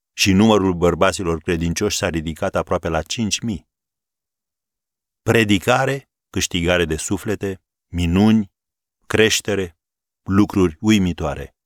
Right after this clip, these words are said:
Dar iată și o parte a relatării pe care nu trebuie să o trecem cu vederea. Mulțimea celor ce crezuseră era o inimă și un suflet. Niciunul nu zicea că averile lui sunt ale lui,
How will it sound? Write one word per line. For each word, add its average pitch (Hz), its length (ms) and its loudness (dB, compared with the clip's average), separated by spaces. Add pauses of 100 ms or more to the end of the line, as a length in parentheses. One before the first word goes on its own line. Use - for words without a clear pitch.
(920)
Dar 101 220 -2
iată 220 280 -2
și - 140 -6
o 127 80 4
parte 104 380 0
a 92 80 4
relatării 78 600 -2
pe 131 120 -6
care 113 240 -2
nu 120 240 0
trebuie 92 300 0
să - 100 -6
o 92 40 -6
trecem 76 360 -6
cu 78 100 -10
vederea. 82 480 -6 (1400)
Mulțimea 110 640 2
celor 120 340 0
ce 107 160 -4
crezuseră 90 720 -2
era 85 260 2
o 90 140 0
inimă 87 340 -4
și - 140 -8
un 82 100 -8
suflet. 76 540 -10 (720)
Niciunul 123 680 2
nu 117 220 4
zicea 101 400 0
că - 120 -2
averile 85 560 2
lui 85 260 0
sunt 87 240 -4
ale 85 220 0
lui, 82 360 -8